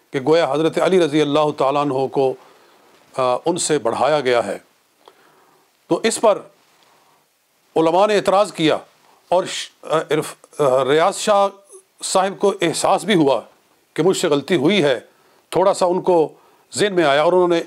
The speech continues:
एक तहरीर भी, आ, शाये की और उसके अंदर दबे लफ्ज़ों में कहा कि अगर मुझसे कोई गलती हुई हो, तर्जमा वही है जो आला हज़रत का है,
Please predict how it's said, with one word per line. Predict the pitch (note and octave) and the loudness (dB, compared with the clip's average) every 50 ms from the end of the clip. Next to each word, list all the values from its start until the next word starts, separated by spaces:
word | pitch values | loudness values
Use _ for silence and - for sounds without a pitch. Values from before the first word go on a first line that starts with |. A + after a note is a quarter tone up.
| - - _ - | -8 -12 _ -2
एक | D#3+ E3 D#3+ - E3 D#3+ D#3+ D#3 D3+ D3+ D#3 - - - _ _ _ _ - | -2 -2 0 0 2 2 2 2 2 0 -4 -10 -20 -20 _ _ _ _ -4
तहरीर | E3+ C#3+ C#3+ C#3+ E3+ F#3+ G3 F3 | -2 0 0 0 0 0 0 0
भी, | F3+ F3+ E3+ | 0 0 0
आ, | D#3+ D#3+ - _ _ _ - C#3+ C#3+ C#3 C3+ C3 B2+ B2+ B2 - - | -2 -4 -10 _ _ _ -4 -2 0 0 0 0 0 -2 -4 -4 -4
शाये | - E3+ D#3+ E3+ | -2 -2 -2 -2
की | D#3 - - A2+ G2 - - - - _ - - - _ _ _ _ - | -2 -4 -6 -6 -6 -8 -20 -20 -20 _ -20 -20 -20 _ _ _ _ -2
और | - F#3 G3 G3+ F#3+ F3+ E3 - - _ _ _ _ _ - G3+ | 0 2 2 2 2 0 -2 -4 -6 _ _ _ _ _ -2 -2
उसके | A3+ G#3+ - - F#3 | -2 -2 0 0 0
अंदर | F3+ E3+ E3+ E3+ F#3+ E3+ E3 D#3 D#3+ - - - - - - - _ _ _ - | 0 0 2 2 2 2 0 -2 -6 -8 -20 -20 -20 -20 -20 -20 _ _ _ -4
दबे | D3 A3+ A3+ G#3 | -2 0 2 2
लफ्ज़ों | F#3+ F#3 C#3+ D3+ F#3+ | 0 0 0 0 0
में | F#3 F3 E3+ | 0 0 0
कहा | E3 C3+ D3 D3+ B2+ - - - _ _ - - _ _ _ _ _ _ - | 0 0 0 0 -2 -2 -6 -12 _ _ -20 -20 _ _ _ _ _ _ -6
कि | - - - | -6 -4 -4
अगर | G#3 G#3+ G3 B3 A#3+ A3 - - - _ - | -4 -2 -2 -2 -2 -2 -4 -8 -14 _ -6
मुझसे | F#3+ F#3 G#3 G3 - - - F#3 F3+ E3+ D#3+ D3+ C#3+ - _ _ _ _ _ _ _ - | -2 -2 -2 -2 -2 -2 0 0 0 0 0 -2 -6 -12 _ _ _ _ _ _ _ -4
कोई | - E3+ F3 F3 D#3+ D#3 D#3 - _ _ _ _ _ - | -2 0 0 0 -2 -4 -8 -12 _ _ _ _ _ -2
गलती | D3 G3 F3+ - G#3 F#3 | 0 0 0 0 0 0
हुई | D#3 F3 F3 | 2 2 2
हो, | D3+ D#3 D3+ D3 C#3+ C#3+ - | 2 2 2 2 0 0 -2
तर्जमा | F3+ F3 D#3+ F#3 G3 F3+ | -2 0 0 0 0 2
वही | E3 F3+ G3+ F3 | 0 0 0 2
है | F3 E3 | 2 2
जो | E3+ E3+ | 2 2
आला | E3 E3 D3+ | 2 2 0
हज़रत | C#3+ C3+ D#3 D#3 D#3 | 0 0 -2 -2 0
का | - D3+ C#3 | 0 0 2
है, | C#3+ C#3+ C3+ B2+ | 2 0 0 -2